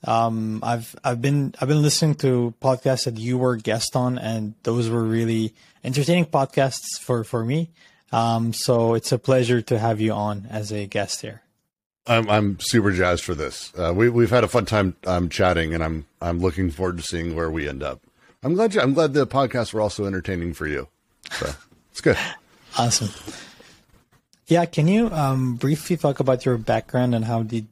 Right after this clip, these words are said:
Speaker 1: how you ended up building Noir Games?
Speaker 2: Oh, good Lord. Um, yeah, I'll, briefly,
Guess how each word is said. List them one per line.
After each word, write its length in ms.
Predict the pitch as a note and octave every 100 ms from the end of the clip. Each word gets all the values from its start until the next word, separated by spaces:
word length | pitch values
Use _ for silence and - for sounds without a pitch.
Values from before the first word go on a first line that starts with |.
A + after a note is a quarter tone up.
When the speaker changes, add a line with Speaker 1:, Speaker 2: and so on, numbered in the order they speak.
| -
Speaker 1:
how 140 | B2 A#2+
you 180 | A#2 A#2
ended 260 | A#2+ A2
up 220 | A#2 A#2
building 540 | - A#2 A2+ A2+ A2 G#2
Noir 160 | B2 A#2+
Games? 440 | A2 - - - - - - _ _ _ _ _
Speaker 2:
Oh, 400 | B2 C#3+ A#2+ F2 D2+ -
good 180 | A#2
Lord. 420 | F#2+ G2+ F#2 - A2
Um, 460 | A2 A2 A2 F#2+ - _ _ _ _ _ _ -
yeah, 140 | - D3
I'll, 200 | C3 B2
briefly, 640 | - B2+ C#3 A2 E2 C#2